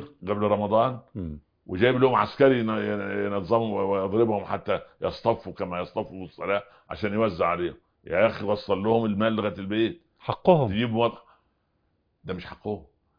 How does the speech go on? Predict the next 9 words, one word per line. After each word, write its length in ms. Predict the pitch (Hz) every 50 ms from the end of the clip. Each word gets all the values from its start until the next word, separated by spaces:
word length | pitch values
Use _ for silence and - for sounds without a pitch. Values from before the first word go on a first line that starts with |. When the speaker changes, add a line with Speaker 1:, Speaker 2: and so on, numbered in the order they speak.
| _ _ _ -
Speaker 1:
ده 160 | 76 76 80
هو 440 | 82 92 113 131 135 131 127 113 82
مفكر 460 | 76 - 127 123 - - 110 95 92
ان 120 | 90 90
هو 120 | 92 101 107
لما 240 | 104 101 92 87
يطلعها 540 | 82 - 80 82 85 92 107 - 113 98 87
في 120 | 85 - 87
رمضان 540 | 85 80 76 78 80 76 92 95 92 90